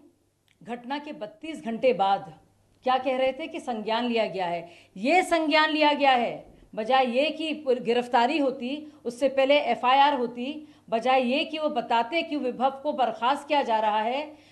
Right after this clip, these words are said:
विभव साहब तो बिल्कुल सुल्तान साहब के साथ घूम रहे हैं, फ्लाइट्स ले रहे हैं, साथ खड़े हैं, उनके जो पीए का जो रोल है, पूरा किरदार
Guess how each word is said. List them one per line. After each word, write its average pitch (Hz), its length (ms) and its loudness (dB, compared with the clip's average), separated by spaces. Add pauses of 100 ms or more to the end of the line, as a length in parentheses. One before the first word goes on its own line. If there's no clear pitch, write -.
(160)
विभव 220 460 0
साहब 320 500 2
तो 330 60 -8
बिल्कुल 330 680 -2
सुल्तान 269 520 -2
साहब 262 220 0
के 269 160 -8
साथ 262 280 -2
घूम 220 400 -6
रहे 294 140 0
हैं, 226 360 -12 (500)
फ्लाइट्स 254 460 2
ले 294 140 4
रहे 226 240 -2
हैं, 170 300 -14 (160)
साथ 254 460 2
खड़े 277 180 0
हैं, 220 440 -8 (280)
उनके 247 340 -4
जो 285 220 4
पीए 285 440 -2
का 294 120 0
जो 285 180 0
रोल 262 260 4
है, 269 180 0
पूरा 277 280 0
किरदार 233 760 0